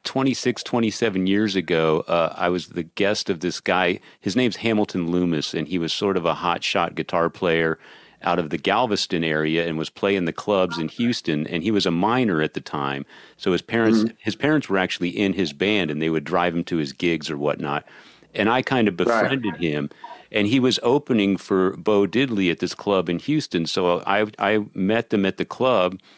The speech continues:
Speaker 1: and I ended up backstage and sitting on a couch with Bo Diddley. And this is, like, you know, before cell phones and cameras and all that stuff. And I had no idea I would end up sitting on a couch with Bo Diddley, so I didn't bother bringing a camera or anything.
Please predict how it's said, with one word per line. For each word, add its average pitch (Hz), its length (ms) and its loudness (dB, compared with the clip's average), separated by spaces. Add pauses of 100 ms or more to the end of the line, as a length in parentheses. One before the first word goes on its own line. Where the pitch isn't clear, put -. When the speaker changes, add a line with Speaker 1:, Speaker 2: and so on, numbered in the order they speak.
(320)
Speaker 1:
and 101 140 -2
I 104 100 2
ended 127 240 2
up 123 200 2
backstage 113 840 0 (160)
and 104 220 2
sitting 127 380 0
on 104 120 2
a 87 60 0
couch 170 400 -2
with - 180 -8
Bo 101 180 2
Diddley. 90 560 -2 (120)
And 104 200 0
this 127 180 -2
is, 107 240 -4
like, 101 380 0 (320)
you 107 100 2
know, 196 140 4
before 104 560 2
cell 98 300 2
phones 92 340 0
and 85 100 -4
cameras 87 460 -2
and 87 80 -2
all 78 160 0
that 87 160 0
stuff. 78 300 -2 (280)
And 120 100 0
I 131 120 2 (140)
had 123 200 -2
no 143 280 2
idea 101 440 2
I 95 140 2
would 95 180 4
end 95 200 2
up 92 200 2
sitting 98 360 0
on 87 120 0
a 80 80 -2
couch 98 320 -2
with 82 140 -8
Bo 87 180 2
Diddley, 85 360 -2
so - 120 -2
I 87 60 4
didn't 90 220 0
bother 85 280 0
bringing 78 320 -2
a 69 80 -6
camera 90 520 -2
or - 20 -2
anything. 73 480 -4